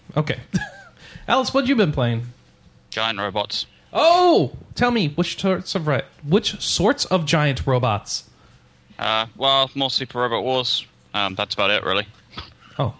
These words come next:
Speaker 1: okay.
Speaker 2: Yeah. Well, you said you wanted this to be quick.
Speaker 1: Well, yeah, I guess, I guess you're right.
Speaker 2: I am currently chewing my way through the last, I believe I'm on the last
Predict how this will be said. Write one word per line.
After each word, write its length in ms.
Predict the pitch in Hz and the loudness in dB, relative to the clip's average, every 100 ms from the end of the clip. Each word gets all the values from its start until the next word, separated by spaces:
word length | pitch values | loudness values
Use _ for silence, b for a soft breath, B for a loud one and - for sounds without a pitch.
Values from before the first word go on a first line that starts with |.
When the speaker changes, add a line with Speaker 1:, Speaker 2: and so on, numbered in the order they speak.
| _ - | _ -12
Speaker 1:
okay. 280 | 131 127 - - _ | -10 -8 -10 -12 _
Speaker 2:
Yeah. 100 | 73 - - _ | -10 -10 -20 _
Well, 120 | - 143 | -2 0
you 40 | |
said 140 | 143 165 | 0 -2
you 60 | |
wanted 240 | 120 113 107 | -2 -2 -4
this 120 | 107 | -4
to 80 | - | -4
be 80 | - | -6
quick. 440 | - 98 73 - - - | -2 -2 -2 -6 -12 -2
Speaker 1:
Well, 160 | 214 | 2
yeah, 240 | 175 180 151 | 4 2 2
I 80 | |
guess, 460 | 147 147 - - - | 0 -2 -4 -10 -12
I 100 | - | -8
guess 220 | 131 127 - | -6 -6 -6
you're 120 | 113 | -6
right. 120 | 104 | -2
Speaker 2:
I 140 | 123 | 0
am 180 | 143 151 | 2 0
currently 300 | 139 165 143 | -2 -2 -2
chewing 240 | 147 151 143 | -2 -2 -2
my 140 | 135 | 0
way 160 | 131 127 | 0 -2
through 240 | - 131 | -2 -4
the 200 | 120 123 | -2 -2
last, 680 | 117 117 120 117 - - - 110 | 0 0 0 -2 -6 -10 -8 -6
I 100 | 110 | -6
believe 460 | 110 113 117 117 | -6 -4 -4 -2
I'm 180 | 113 113 | -2 -2
on 80 | 113 | -2
the 80 | 110 | 0
last 540 | 110 113 - - - | 0 0 -4 -6 -14